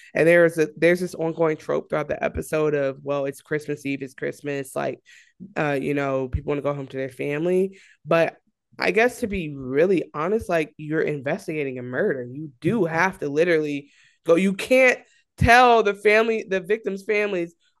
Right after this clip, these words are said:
"Oh, well, we let, <laughs> we let the suspect enjoy the day off 'cause we ha-, like, we had, we had dinner plans." You know what I mean? Like, you can't let, like, the potential murderer get away because it's a holiday. And so I think,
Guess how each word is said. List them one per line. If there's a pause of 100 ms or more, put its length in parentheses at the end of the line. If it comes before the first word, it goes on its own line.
"Oh,
well,
we
let,
<laughs>
we
let
the
suspect
enjoy
the
day
off
'cause
we
ha-, (100)
like,
we
had, (100)
we
had
dinner
plans."
You
know
what
I
mean?
Like,
you
can't (320)
let,
like,
the
potential
murderer
get
away (300)
because
it's
a
holiday.
And
so
I
think,